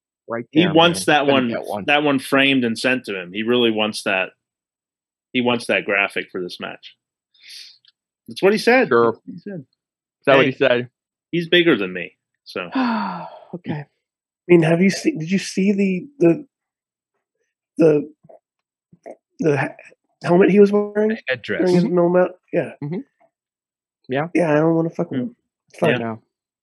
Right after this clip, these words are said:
Speaker 2: Plus, he's drawing on, uh, Sorg's walls and stuff now. Anyway,
Speaker 4: <laughs> Yeah.
Speaker 2: Our third move of the evening,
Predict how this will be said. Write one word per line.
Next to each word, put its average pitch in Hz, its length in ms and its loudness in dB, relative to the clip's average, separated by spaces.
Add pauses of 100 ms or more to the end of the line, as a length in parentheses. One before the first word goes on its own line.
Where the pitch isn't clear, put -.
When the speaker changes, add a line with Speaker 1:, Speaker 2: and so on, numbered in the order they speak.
(300)
Speaker 2:
Plus, 156 180 -2
he's 127 180 2
drawing 135 400 0
on, 127 420 -2
uh, 117 260 -4
Sorg's 123 400 -6
walls 117 380 0
and 170 140 -6
stuff 175 280 -8
now. 180 200 -14 (1080)
Anyway, 98 540 -2 (240)
Speaker 4:
<laughs> - 360 -18 (800)
Yeah. 202 160 0
Speaker 2:
Our 160 180 4
third 226 480 6
move 175 280 10
of 156 140 6
the 151 140 8
evening, 131 840 4